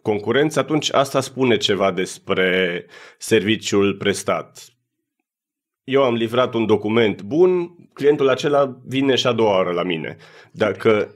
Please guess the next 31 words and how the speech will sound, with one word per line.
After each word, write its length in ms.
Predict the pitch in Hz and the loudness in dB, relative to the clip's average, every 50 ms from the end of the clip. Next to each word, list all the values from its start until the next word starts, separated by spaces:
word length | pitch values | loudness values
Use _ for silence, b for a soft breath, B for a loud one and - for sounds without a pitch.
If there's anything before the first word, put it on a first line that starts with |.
| _ _ | _ _
el 380 | - 107 120 135 143 139 123 | -6 0 0 2 2 2 2
este 500 | 113 123 127 120 - - - 113 107 101 | 2 0 0 0 -2 -4 0 2 2 2
nemulțumit, 720 | 101 104 104 101 104 104 101 98 - - 123 156 175 160 160 | 2 2 0 2 2 2 2 0 0 0 0 2 2 2 0
atunci 320 | 160 160 165 165 160 156 156 | -2 0 0 -2 -2 -2 -4
bineînțeles 540 | 156 147 143 123 - 139 131 139 135 135 | -4 -2 -2 0 0 0 0 0 0 -2
că 220 | - - 131 127 123 | -4 -4 -2 -2 -2
se 160 | 117 - 120 | -2 -2 -2
va 100 | 120 120 | 0 0
duce 200 | 117 123 120 123 | -2 -2 -2 -2
în 60 | 113 | 0
altă 200 | 110 104 - 107 | 0 -2 -2 -4
parte 400 | - - 85 78 - - - 71 | -6 -4 -6 -6 -8 -10 -12 -10
și 520 | 71 - - - - - 98 98 - - - - _ _ _ b b b b b b b b b _ _ _ _ _ | -8 -6 -6 -6 -4 -4 -4 -4 -4 -6 -10 -12 _ _ _ b b b b b b b b b _ _ _ _ _
cred 200 | - 143 131 - | -4 -4 -2 0
că 80 | 131 120 | 0 -2
acesta 280 | 113 - 123 - 113 | -2 -2 -2 0 0
este 200 | 101 - - 107 | 0 0 0 -4
criteriul 640 | - - 98 90 - 101 92 87 80 90 87 85 82 | -4 -4 -6 -2 0 0 0 0 0 -2 -2 -2 -4
de 100 | 76 90 | -4 -6
bază 500 | 82 78 82 80 82 - 85 78 73 76 - _ _ | -4 -2 -2 -4 -4 -6 -8 -8 -10 -10 -14 _ _
care 200 | - 87 80 85 | -4 -4 -2 -2
trebuie 380 | 82 - - 92 - 87 87 82 | -4 -4 -6 -4 -2 -2 -2 -2
luat 300 | 87 92 87 85 - - | 0 -2 -2 -4 -4 -8
în 320 | 82 82 80 76 82 82 - | -10 -10 -10 -12 -16 -20 -12
considerare. 760 | - 104 104 101 101 104 92 95 90 82 87 82 73 80 76 73 | -8 -8 -8 -8 -8 -10 -6 -6 -4 -4 -4 -4 -6 -6 -10 -12
Seriozitatea 840 | - - 113 104 92 107 101 98 98 - - 127 139 - 123 123 | -6 -2 -2 0 2 0 0 -2 -4 -2 -2 -2 -2 0 -2 -4
cu 100 | 120 123 | -4 -4
care 480 | 113 - 113 113 113 117 117 117 113 - | -4 -2 -2 0 2 2 2 2 0 -2
îți 160 | - 107 - - | -4 -8 -4 -2
faci 420 | 110 104 101 101 - - - - | -2 -2 -2 -2 -6 -8 -8 -6
treaba, 580 | - 101 101 98 95 92 87 98 95 95 - | -4 -2 0 0 0 0 0 0 0 0 -2